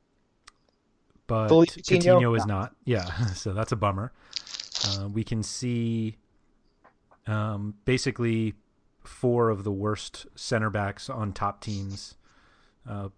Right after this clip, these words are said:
Speaker 1: trying to slow down some of the best attacking players in the league. So that should be fun.
Speaker 2: This is gonna be like one of those Mickey Ward, Arturo Gatti fights where they just
Speaker 1: <laughs>
Speaker 2: kinda stand in the middle of the ring and just punch each other in the face with no defense.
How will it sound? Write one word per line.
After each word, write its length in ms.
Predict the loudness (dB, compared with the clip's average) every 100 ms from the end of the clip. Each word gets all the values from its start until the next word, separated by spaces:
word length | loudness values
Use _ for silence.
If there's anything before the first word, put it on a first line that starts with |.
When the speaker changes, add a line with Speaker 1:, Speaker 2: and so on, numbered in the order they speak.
| _
Speaker 1:
trying 240 | -4 -2
to 100 | -2
slow 260 | -6 -2 0
down 380 | 0 0 -2 -4
some 160 | -4
of 80 | -4
the 60 | -4
best 240 | -6 -8
attacking 380 | -6 -6 -4 -8
players 340 | -6 -6 -6
in 60 | -8
the 40 | -8
league. 280 | -10 -14 -20 _ _ -12
So 120 | -10
that 140 | -10
should 120 | -10
be 80 | -10
fun. 240 | -10 -12 -12 -18 _ _ _
Speaker 2:
This 160 | 4 8
is 160 | 6
gonna 240 | 8 6 6
be 220 | 4 6
like 180 | 8 6
one 140 | 6
of 60 | 8
those 160 | 6 6
Mickey 320 | 0 0 0
Ward, 400 | 6 8 8 6
Arturo 520 | 4 2 2 4 4
Gatti 400 | 4 0 0 -2
fights 460 | 2 2 2 0 0
where 140 | 4
they 140 | 6 4
just 220 | 4 2
Speaker 1:
<laughs> 0 |
Speaker 2:
kinda 220 | 2 0
stand 420 | -2 4 6 6 6
in 80 |
the 80 | 4
middle 260 | 6 8 8
of 100 | 6
the 80 | 2
ring 340 | 2 0 -2
and 140 | -2 2
just 200 | 2 2
punch 260 | -2 4
each 140 | 4 8
other 220 | 8 8
in 60 | 6
the 80 | 4
face 320 | 4 4 2
with 140 | 2
no 140 | 4 4
defense. 600 | 4 2 2 -2 -10